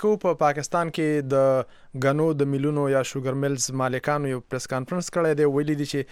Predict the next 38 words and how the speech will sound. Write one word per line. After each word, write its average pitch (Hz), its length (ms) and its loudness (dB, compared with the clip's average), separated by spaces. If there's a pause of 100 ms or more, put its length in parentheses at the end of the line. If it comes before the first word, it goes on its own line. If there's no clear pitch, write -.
(580)
په 139 120 0
دې 156 160 2
سیزن 151 360 -2
کې 143 120 0
به 135 160 0
نور 139 220 0
میلونه 135 420 -2 (300)
بند 165 240 2
دي، 165 140 -2
خو 143 160 -2
د 117 120 -6
پېښور 131 360 -2 (100)
او 131 60 0 (1300)
د - 20 0 (540)
مردان 135 420 0
چې - 160 -8
کوم 127 160 -4 (100)
د 120 200 -2
غنو 123 180 -4 (140)
میلونه 147 320 -2
دي، 123 100 -6
دغه 123 240 -2
به 120 60 0 (560)
آزاد 123 360 0
دي. 117 80 -6 (380)
په 165 100 4
دې 214 160 8
باندې 175 640 2
د 131 160 0
ډیوه 147 200 2
راډیو 135 260 0
خبریال 120 420 0 (120)
ملک 117 260 -4
وقاص - 300 -6
خان 135 280 -6
تفصیلي 113 320 -10
رپورټ - 300 -10
رالېږلی. 113 340 -12